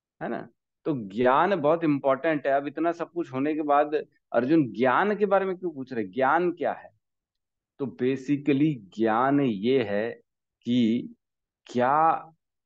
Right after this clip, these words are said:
किस तरह से हर चीजें काम कर रही हैं, किस तरह से सिर्फ भाव के कारण ही चीजें बदल जाती हैं। देखो, एक murder जो होता है ना, पुण्य भी हो सकता है और पाप भी हो सकता है,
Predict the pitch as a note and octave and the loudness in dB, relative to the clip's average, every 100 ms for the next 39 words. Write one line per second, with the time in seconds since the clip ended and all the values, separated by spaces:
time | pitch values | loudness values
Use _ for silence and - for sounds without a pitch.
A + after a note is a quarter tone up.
0 | - D#3+ D#3+ - - C3 B2+ D#3+ D#3 E3 | 0 0 0 -6 -2 2 4 2 0 -2
1 | B2+ C3 C3 B2 A2 C#3 - G#2+ A#2 A#2 | -2 -4 -4 -8 -6 -6 -4 -4 -4 -6
2 | G2 - - _ _ _ _ _ _ _ | -10 -12 -20 _ _ _ _ _ _ _
3 | _ - F3+ F3 - - C#3+ B2+ C3 C3 | _ 0 0 0 -8 -6 2 4 4 4
4 | E3 F3+ D3+ - D3+ D#3+ E3+ - - _ | 4 4 0 -4 2 4 4 2 -6 _
5 | _ _ - - D#3 F3 E3+ C3+ A#2 F2 | _ _ -20 -4 0 2 0 -8 -12 -16
6 | - G#2+ B2 D3+ D#3+ D#3 - D#3+ - _ | -6 2 6 6 4 -2 -4 -4 -6 _
7 | C3 C3 D3 D#3 C#3 C3+ D#3+ D#3 C3 C3+ | 2 2 2 0 -2 -4 -6 -6 -4 -2
8 | A#2 A2+ B2+ B2 G2+ - G#2+ G#2 A2 A2+ | -2 -2 -2 0 -2 -4 -6 -6 -4 -6
9 | - _ _ _ _ _ _ C3 D#3+ D#3+ | -6 _ _ _ _ _ _ 2 2 2
10 | C3 A#2+ - A#2 A#2+ B2 B2+ D#3 D3+ D3+ | 2 2 2 2 4 4 4 2 2 0
11 | A2+ G#2 A2+ B2+ C3 - _ _ _ _ | 0 -2 -4 -4 -6 -10 _ _ _ _
12 | _ C#3+ E3 F3 E3 E3 D3+ D3+ D#3 - | _ 0 2 4 4 4 4 2 -4 0
13 | D#3 D#3+ - C3+ C3 - A#2 B2 C#3+ A2+ | 2 2 2 0 0 0 2 4 2 -2
14 | G#2+ F2 - _ - - F#2 | -2 -4 -10 _ -18 -16 -16